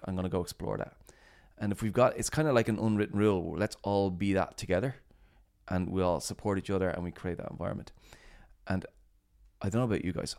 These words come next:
I've, I have personally been in front of a group of fifteen, eighteen people, and I see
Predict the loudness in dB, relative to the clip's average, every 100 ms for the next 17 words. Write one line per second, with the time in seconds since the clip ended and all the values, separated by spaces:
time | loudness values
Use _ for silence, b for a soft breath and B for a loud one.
0 | -2 -2 -2 _ -20 -20 _ _ _ 4
1 | 6 6 4 2 2 0 2 2 2 -4
2 | -6 -8 -4 -2 -2 -2 -4 -2 -4 -4
3 | -6 -10 -20 b b -4 -4 -2 -2 -2
4 | -2 -4 -6 -4 -4 -4 -8 B B B
5 | -2 -2 -2